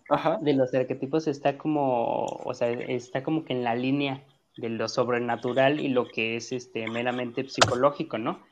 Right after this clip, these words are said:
Speaker 1: Ajá.
Speaker 2: Pero, este, o sea, sí, de cierta manera, bueno, eh, hay un libro que, que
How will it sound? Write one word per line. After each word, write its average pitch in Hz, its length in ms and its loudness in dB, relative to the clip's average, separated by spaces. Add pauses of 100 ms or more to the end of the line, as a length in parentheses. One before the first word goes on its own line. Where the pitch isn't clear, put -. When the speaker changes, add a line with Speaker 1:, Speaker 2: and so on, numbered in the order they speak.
(300)
Speaker 1:
Ajá. 135 180 4
Speaker 2:
Pero, 120 400 2 (200)
este, - 280 -4
o 120 60 2
sea, 123 160 -2
sí, 147 600 -2
de 135 120 0
cierta 139 320 0
manera, 180 380 2
bueno, 139 320 2
eh, 131 40 -4 (220)
hay 135 180 2
un 156 80 4
libro 156 260 0
que, 113 220 -8
que 113 280 -12